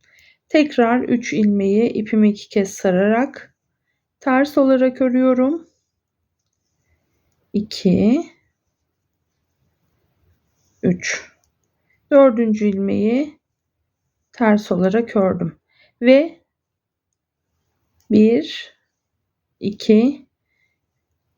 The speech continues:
üç. Kalan üç ilmekle beraber bir tane daha ters ördüm.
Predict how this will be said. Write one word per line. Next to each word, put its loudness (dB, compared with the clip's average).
üç. 0
Kalan 2
üç -4
ilmekle -2
beraber -2
bir 0
tane 0
daha -2
ters -4
ördüm. 0